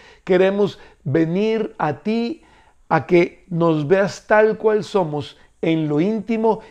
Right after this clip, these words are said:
y queremos allí en lo secreto aprender tu sabiduría.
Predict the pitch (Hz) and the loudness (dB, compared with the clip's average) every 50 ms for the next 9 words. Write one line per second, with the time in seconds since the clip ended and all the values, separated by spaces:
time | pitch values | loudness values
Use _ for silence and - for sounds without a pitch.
0 | - _ - 185 160 156 196 180 196 214 220 226 185 151 196 185 160 143 147 190 | -14 _ -2 -2 2 4 4 4 6 4 2 0 -2 0 0 0 0 -2 -2 -2
1 | 220 220 226 226 214 214 208 185 127 - 175 - - 196 208 196 196 - 165 147 | 0 0 2 2 2 2 0 0 0 -2 -6 -4 0 2 2 2 2 0 -2 -2
2 | 139 - - - _ _ _ 165 156 156 - - 165 147 147 139 139 143 139 170 | -2 -4 -8 -20 _ _ _ -2 0 0 0 0 0 0 0 0 -2 -2 0 0
3 | 165 156 135 117 - _ _ _ _ _ _ _ - 165 151 143 127 - - _ | 2 0 0 -4 -8 _ _ _ _ _ _ _ -2 0 0 -2 -4 -10 -16 _
4 | _ _ - - - - 147 135 123 117 113 107 104 110 104 104 110 107 - _ | _ _ -18 -12 -6 -4 -2 -2 -2 -4 -6 -8 -10 -12 -14 -16 -20 -20 -20 _